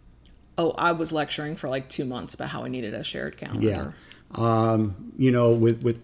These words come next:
Speaker 2: everything, since we have moved and, and the oldest having started high school with, with all the things he does, with all the things she does, with all the things I've been doing.
Speaker 1: Yeah, Mister
Speaker 2: Thing-,
Speaker 1: Social Butterfly.
Speaker 2: Yes. Huh.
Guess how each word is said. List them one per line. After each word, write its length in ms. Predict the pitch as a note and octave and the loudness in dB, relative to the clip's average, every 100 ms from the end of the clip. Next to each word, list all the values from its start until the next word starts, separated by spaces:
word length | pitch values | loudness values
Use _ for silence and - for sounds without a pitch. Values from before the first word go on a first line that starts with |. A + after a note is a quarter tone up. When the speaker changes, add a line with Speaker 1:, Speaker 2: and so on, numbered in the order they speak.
| - | 4
Speaker 2:
everything, 580 | D#3+ D3+ C#3+ - B2+ A#2+ | 6 8 6 4 2 2
since 340 | - G#3+ G#3 G3+ | 4 2 4 2
we 100 | D#3 | 2
have 160 | C#3+ A#2+ | 2 6
moved 460 | C#3+ D3+ C3+ A#2 - - - - | 10 10 10 4 -6 -18 -20 -4
and, 420 | B2+ B2 A#2+ A#2 - | 0 4 4 2 0
and 240 | A#2+ A#2 | 4 4
the 100 | A#2 | 4
oldest 520 | C#3+ D3 C#3+ C3+ - | 8 8 8 4 2
having 300 | F#2 A#2 A#2 | -4 0 0
started 480 | - - A#2+ A2 G2 | 0 0 2 4 0
high 300 | F2 C3+ F#3+ | -4 4 4
school 540 | - - B2+ G#2 F#2 - - - - - - - - - | 4 2 4 4 0 -8 -18 -20 -20 -20 -20 -20 -20 -4
with, 240 | A#2+ B2+ A#2 | 4 6 6
with 120 | A#2 | 6
all 140 | B2+ B2+ | 6 4
the 60 | |
things 260 | A2+ A#2+ A2 | 2 0 0
he 240 | - F#3 | 4 4
does, 320 | C#3+ A#2+ G#2+ B2 | 4 4 2 0
with 100 | A2 | 0
all 160 | A#2+ | 2
the 80 | A2+ | 0
things 260 | A#2 A2+ G#2 | 2 2 2
she 280 | - G#3 | 4 6
does, 260 | D#3 A#2 G2+ | 8 6 4
with 100 | A2 | 2
all 160 | A#2 A#2+ | 0 0
the 80 | |
things 280 | A2+ B2+ A#2+ | 0 0 2
I've 200 | C#3+ G#3 | 4 6
been 140 | E3+ C#3 | 8 8
doing. 380 | C3 A#2+ G#2 F2+ - - | 8 6 2 -2 -10 -6
Speaker 1:
Yeah, 260 | F#3 G3+ F#3+ | 4 6 6
Mister 260 | F3+ - | 4 2
Speaker 2:
Thing-, 140 | F3 D#3+ | 8 8
Speaker 1:
Social 180 | E3 E3 | 6 2
Butterfly. 460 | D#3+ D#3+ D#3+ D#3+ | 2 2 0 0
Speaker 2:
Yes. 420 | D3 B2+ E2 - - - - - - - - | 4 4 4 -4 -14 -18 -20 -20 -20 -20 -8
Huh. 140 | C#3 | -2